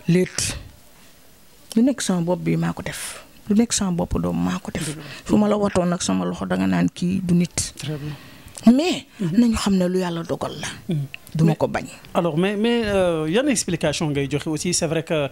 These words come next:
Speaker 2: taamu woon nañu, encore une fois, ma laajaat la ko. Maman Selbé, waa ji mu ngi koy préciser, gis nañu li nga waxoon ci Yékini jamono ba koy Balla Gaye deux di daan, kenn yaakaaru ko.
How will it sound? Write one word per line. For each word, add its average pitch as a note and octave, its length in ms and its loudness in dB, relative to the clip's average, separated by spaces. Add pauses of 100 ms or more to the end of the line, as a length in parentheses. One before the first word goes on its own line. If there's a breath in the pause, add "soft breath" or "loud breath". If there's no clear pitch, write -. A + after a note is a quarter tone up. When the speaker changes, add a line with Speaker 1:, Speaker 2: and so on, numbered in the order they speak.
(120)
Speaker 2:
taamu G#3 240 2
woon D#3 200 2
nañu, C#3 300 0
encore D3 280 0
une C3 120 -2
fois, C3+ 180 0
ma C3+ 180 0
laajaat C#3 320 -2
la C#3 100 -4
ko. E3 180 -4 (460 loud breath)
Maman D3 240 2
Selbé, D#3 480 0
waa C#3+ 500 0
ji C#3+ 80 -2
mu D#3 100 4
ngi D3+ 40 2
koy D#3 140 0
préciser, E3+ 760 0
gis D#3 200 -2
nañu D3+ 200 2
li C#3 120 0
nga D3 100 2
waxoon C#3+ 240 0
ci D3+ 140 0
Yékini C#3+ 360 2
jamono D3 260 0
ba C#3 100 -2
koy D#3+ 140 0
Balla D#3+ 220 -2
Gaye D#3 160 0
deux D3 160 0
di C#3 100 -4
daan, B2+ 200 0
kenn C3+ 160 -2
yaakaaru C#3+ 400 0
ko. F3 220 0